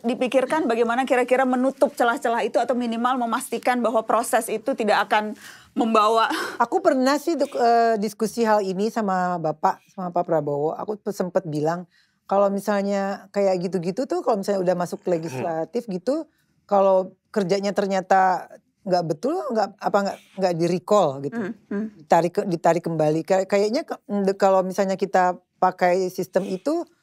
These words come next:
Speaker 2: mungkin bisa, suatu hari kita bisa dapat memang orang-orang legislatif yang bener gitu. Jadi yang nggak bener, nggak bener dikit aja di-recall aja sama partainya.
Speaker 1: Hmm.
Speaker 2: Menurutku sih begitu sih.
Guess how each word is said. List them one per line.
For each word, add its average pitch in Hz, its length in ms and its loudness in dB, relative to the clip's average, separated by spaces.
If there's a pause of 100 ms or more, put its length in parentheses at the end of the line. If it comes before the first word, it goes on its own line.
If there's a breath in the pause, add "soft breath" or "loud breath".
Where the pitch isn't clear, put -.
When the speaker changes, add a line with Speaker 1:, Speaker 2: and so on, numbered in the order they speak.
(220)
Speaker 2:
mungkin 359 320 0
bisa, 226 640 2
suatu 220 320 0
hari 240 160 4
kita 320 160 -4
bisa 254 240 0
dapat 196 240 0
memang 185 560 -4
orang-orang 185 480 0
legislatif 180 400 0
yang 170 240 -2
bener 302 240 2 (160)
gitu. 160 320 -2 (320)
Jadi 208 160 2
yang 240 80 0
nggak 196 80 4
bener, 185 240 0
nggak 180 160 4
bener 180 160 4
dikit 208 160 0
aja 311 160 0
di-recall 240 320 0
aja 240 240 0
sama 285 160 -4
partainya. 202 560 0 (320)
Speaker 1:
Hmm. 214 160 -8 (320)
Speaker 2:
Menurutku 180 320 -8
sih - 160 -10
begitu 180 400 -8
sih. 190 160 -12